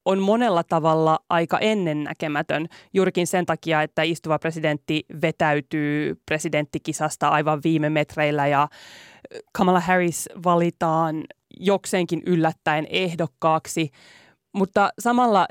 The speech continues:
demokraatit ovat tosiaan nousseet takaisin presidenttipeliin, gallupit ovat tasoittuneet. Se, mitä itse olen miettinyt paljon, kun ennen tätä vaihdosta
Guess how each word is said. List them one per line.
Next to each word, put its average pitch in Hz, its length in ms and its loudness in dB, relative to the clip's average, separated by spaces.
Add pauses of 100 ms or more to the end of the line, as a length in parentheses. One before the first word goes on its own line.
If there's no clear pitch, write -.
demokraatit 185 500 0 (400)
ovat 180 380 2
tosiaan 165 420 0
nousseet 175 500 0
takaisin 170 600 0 (200)
presidenttipeliin, 165 1000 0
gallupit 175 440 0
ovat 147 180 -2 (460)
tasoittuneet. 170 960 0 (480)
Se, 311 140 0
mitä 349 360 0 (220)
itse 254 400 -2 (220)
olen 165 220 2
miettinyt 160 500 0
paljon, 175 360 2
kun 151 240 -4 (560)
ennen 240 320 2
tätä 165 340 0 (100)
vaihdosta 196 500 0